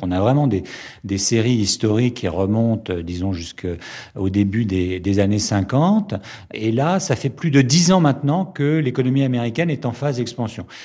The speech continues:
Et là aussi, je crois que dans l'état d'esprit de beaucoup de gens, il y a cette idée que parce que ça fait tellement longtemps qu'on est en phase d'expansion, bah, il faut en passer par une, euh, période de purge. La réalité, c'est qu'on est en une phase d'expansion, c'est-à-dire que l'activité économique progresse,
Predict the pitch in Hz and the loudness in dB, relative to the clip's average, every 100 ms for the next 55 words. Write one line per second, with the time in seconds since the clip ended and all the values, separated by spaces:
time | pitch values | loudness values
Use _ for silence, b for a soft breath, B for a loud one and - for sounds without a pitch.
0 | B - 123 185 180 - 220 147 147 160 | B -2 4 4 2 0 0 0 -2 -4
1 | 165 143 131 117 123 123 120 113 113 120 | -2 -2 0 0 0 0 -2 -4 -4 -4
2 | 113 - 143 131 101 104 117 120 101 127 | -6 -8 -8 -6 -6 -6 -6 -6 -4 -2
3 | 175 196 B B - 139 135 175 170 160 | -2 -4 B B -2 0 2 0 -2 0
4 | 202 202 139 165 180 180 - 147 156 147 | 0 2 0 0 -2 -2 -2 -2 -2 0
5 | 214 214 208 175 - 180 180 143 135 117 | 2 4 6 4 2 0 0 0 2 0
6 | 160 139 123 - 117 - 143 175 185 B | 0 -2 -2 -2 -2 -2 -2 -2 -6 B
7 | B B - - 107 - 120 107 98 131 | B B -6 -2 2 4 4 4 4 2
8 | 113 107 101 113 104 95 90 - _ _ | 4 2 4 2 2 0 -4 -10 _ _
9 | - 92 101 120 113 101 107 - - - | -4 -2 0 0 0 -4 -6 -8 -20 -10
10 | 98 80 - B B B B 104 104 127 | -6 -6 -8 B B B B -2 2 4
11 | 113 113 104 - 113 151 147 110 104 95 | 2 0 -2 -2 -2 0 0 0 0 -2
12 | - 92 82 - 139 190 101 - 90 113 | -4 -6 -8 -4 -4 -2 -4 -4 0 0
13 | 117 - 113 110 110 101 101 95 92 92 | 0 -4 -2 -2 -2 -2 -2 -4 -2 -4
14 | 90 - 92 80 85 120 175 - | -8 -10 -8 -6 -4 -4 -4 -6